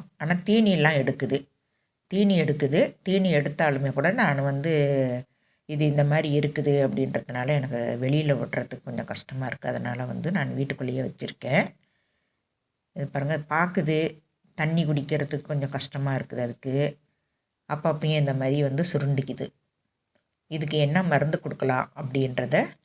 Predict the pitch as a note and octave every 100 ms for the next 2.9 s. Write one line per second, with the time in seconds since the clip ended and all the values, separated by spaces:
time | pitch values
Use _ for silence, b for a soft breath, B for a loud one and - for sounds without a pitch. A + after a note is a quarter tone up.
0 | _ _ _ _ _ _ - C3+ D3 C#3
1 | B2+ B2+ B2+ - _ - C#3+ D3 C#3+ C#3
2 | C3+ C3 A#2+ C#3+ D#3+ B2+ - B2+ B2